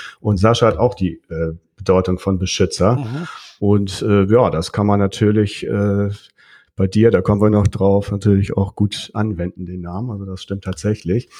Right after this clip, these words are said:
Speaker 1: Äh, erstmal herzlichen Dank an Tim Melzer und Sebastian Merget vom, äh, äh, von Fiete Gastro, dass sie dich rausgelassen haben. Denn dort bist du Stammgast. Äh, musstest du eine Freigabe einholen?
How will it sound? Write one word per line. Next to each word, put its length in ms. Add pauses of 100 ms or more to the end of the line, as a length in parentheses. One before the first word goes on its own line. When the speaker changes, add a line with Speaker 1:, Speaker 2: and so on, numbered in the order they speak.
(360)
Speaker 1:
Äh, 180
erstmal 300
herzlichen 280
Dank 160
an 120
Tim 160
Melzer 300
und 100
Sebastian 420
Merget 400
vom, 480
äh, 220
äh, 460
von 120
Fiete 240
Gastro, 460
dass 160
sie 100
dich 340
rausgelassen 720
haben. 440
Denn 140
dort 200
bist 180
du 40
Stammgast. 800
Äh, 100
musstest 420
du 60
eine 100
Freigabe 560
einholen? 440